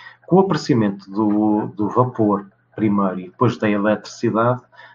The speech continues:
há um abandono da utilização dessa fonte de energia.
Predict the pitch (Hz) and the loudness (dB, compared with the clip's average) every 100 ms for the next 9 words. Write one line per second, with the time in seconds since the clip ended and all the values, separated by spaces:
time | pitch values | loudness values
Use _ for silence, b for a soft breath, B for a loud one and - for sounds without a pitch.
0 | _ 120 123 139 131 131 120 117 127 123 | _ 2 4 4 6 4 4 4 2 2
1 | 127 120 120 117 - 120 123 123 120 127 | 0 0 -4 -4 -4 -4 -4 -6 -8 -6
2 | 123 123 123 123 151 113 | -6 -6 -8 -4 -4 -4